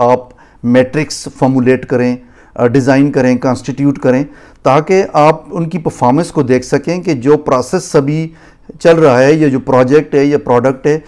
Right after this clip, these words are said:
उसकी परफॉर्मेंस क्या है। और अगर आपने उसको रिक्रिएट करना है, रिप्रोड्यूस करना है, तो उसकी परफॉर्मेंस क्या होनी चाहिए।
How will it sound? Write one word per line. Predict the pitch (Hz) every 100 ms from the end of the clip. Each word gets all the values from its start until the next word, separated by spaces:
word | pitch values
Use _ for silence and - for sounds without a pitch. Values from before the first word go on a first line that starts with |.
| - -
उसकी | 175 196
परफॉर्मेंस | 160 - 120 135 151 -
क्या | 147 120
है। | 95 82 _ _ - -
और | - 190
अगर | 160 165
आपने | 170 185 175
उसको | 170 - 139
रिक्रिएट | 147 202 190 156 143 143
करना | 147 135 143
है, | 139 143 - _ 120
रिप्रोड्यूस | 135 190 190 147 147 -
करना | 143 123 135
है, | 147
तो | 160
उसकी | 180 185 - 170
परफॉर्मेंस | 147 - 123 147 165 -
क्या | 185
होनी | 180 143 120
चाहिए। | 117 110 98